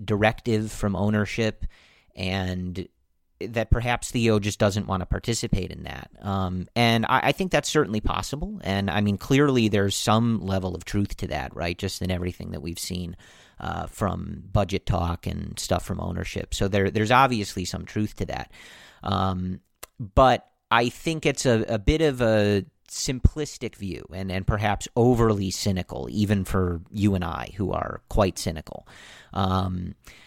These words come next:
I, I, I think that one thing that, that, that theory, and again, I, I, that's probably part of it, right? There, there's gonna be some tough decisions, and I, I doubt that Theo feels the need to preside over them,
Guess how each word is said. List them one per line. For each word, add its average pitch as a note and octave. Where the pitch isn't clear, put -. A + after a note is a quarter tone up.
I, B2
I, B2
I C3
think E3+
that B2+
one C#3+
thing C#3+
that, A2+
that, A2
that A2+
theory, A2+
and B2
again, C#3+
I, G#2
I, B2+
that's D3
probably D#3+
part B2+
of -
it, -
right? G2
There, A2
there's G#2
gonna C3+
be B2+
some A2+
tough -
decisions, G2
and F#2
I, F2+
I F#2+
doubt G2+
that F#2
Theo F#2
feels G2
the F#2
need F#2+
to -
preside F#2
over C2
them, A#1+